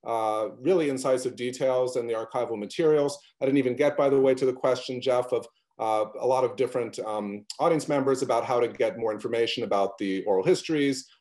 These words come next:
the video interviews, and so forth. So, um, I think, uh, we've had a very rich presentation. If you have any concluding, uh, points or comments about those videos, uh, please, Jeff, let us know.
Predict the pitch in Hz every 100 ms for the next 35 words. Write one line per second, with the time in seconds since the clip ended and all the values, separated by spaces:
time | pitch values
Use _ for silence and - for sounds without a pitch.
0 | _ 107 160 160 147 139 135 127 123 123
1 | 120 113 - 107 104 113 104 - _ _
2 | _ - 135 117 113 110 113 110 110 107
3 | 107 - - _ 113 - 123 120 131 117
4 | 110 110 104 - - 120 117 113 120 120
5 | 117 113 - 139 127 113 139 127 131 143
6 | 127 127 123 120 120 123 - 139 131 123
7 | 123 - _ _ - 110 107 104 147 135
8 | 127 120 147 139 139 131 - 117 117 123
9 | 127 127 110 131 139 143 147 135 - 123
10 | 120 120 135 127 131 131 131 127 165